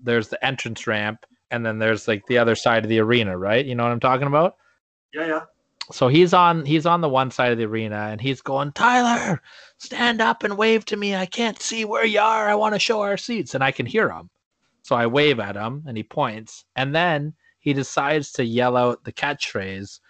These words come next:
Speaker 1: "Big Papa Pump is your hookup. Holler if you hear me." And on the other side of the arena, these people had a bed sheet that basically said, like, "Fuck you, Scott Steiner." And the
Speaker 2: <laughs>
Speaker 1: whole other side of the arena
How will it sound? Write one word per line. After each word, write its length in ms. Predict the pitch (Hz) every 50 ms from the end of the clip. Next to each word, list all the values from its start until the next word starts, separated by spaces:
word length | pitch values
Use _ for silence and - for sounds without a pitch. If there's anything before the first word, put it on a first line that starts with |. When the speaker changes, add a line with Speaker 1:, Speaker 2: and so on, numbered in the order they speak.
| _ _ _ _ _ _ _ _ -
Speaker 1:
"Big 300 | 180 190 190 170 147 -
Papa 340 | - 180 170 160 - 170 -
Pump 340 | - - 175 170 147 123 _ -
is 180 | 156 156 139 147
your 120 | 156 151
hookup. 420 | 156 175 170 - 160 135 - _ _ _ _ _ _ _ _ _ _ -
Holler 420 | - - 170 185 175 135 104 95 - _ _ _ _ _ _ -
if 180 | 135 151 135
you 100 | 135 139
hear 280 | 139 156 175 180 180 165
me." 300 | 139 113 98 92 - _ _ _ _ _ _ _ _ _ _ _ _ _ _ _ _ _ _ _ _ _ _ -
And 300 | 127 131 127 123 123 123
on 240 | 113 120 123 123 120
the 200 | 123 123 - _ -
other 260 | 139 165 175 196 185
side 320 | 170 - - 160 156 151 147
of 80 | 143
the 120 | 139 131 127
arena, 680 | 120 113 110 127 151 165 170 139 101 95 98 101 107 - _ _ _
these 240 | - 151 170 185 170
people 420 | - - - 196 175 - 156 139 127
had 200 | 120 135 123 117
a 60 | 107
bed 480 | 101 104 101 101 - 143 151 156 143
sheet 380 | - - - - 107 98 - - _ _ _ -
that 200 | 117 113 107 113
basically 480 | 139 139 143 - - 139 123 127 120
said, 300 | 113 - - 131 123 113
like, 160 | 117 110 107
"Fuck 340 | - - - 139 - - -
you, 120 | - 151 139
Scott 360 | - - - 147 135 135 131
Steiner." 580 | - - - 110 113 123 131 143 160 190 202 _ - - - - _ _ _ -
And 200 | 135 - - 147
the 120 | 147 - - _
Speaker 2:
<laughs> 100 | _ _
Speaker 1:
whole 380 | 185 185 196 208 214 214 214 - -
other 240 | 156 170 170 175 165
side 320 | - - 180 165 160 160
of 80 | 156 147
the 120 | 147 139
arena 600 | 135 131 123 147 165 175 156 120 104 104 113 117